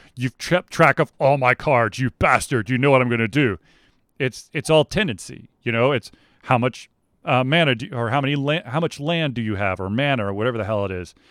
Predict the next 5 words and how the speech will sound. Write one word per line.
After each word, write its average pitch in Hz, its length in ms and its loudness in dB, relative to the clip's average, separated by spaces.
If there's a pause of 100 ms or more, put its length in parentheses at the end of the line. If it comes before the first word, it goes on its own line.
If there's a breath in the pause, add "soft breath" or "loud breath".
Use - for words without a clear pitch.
(340 soft breath)
Um, 104 520 2 (260)
you 120 80 2
know, 104 260 0 (380 soft breath)
uh, 104 460 0 (1900)
the, 123 360 4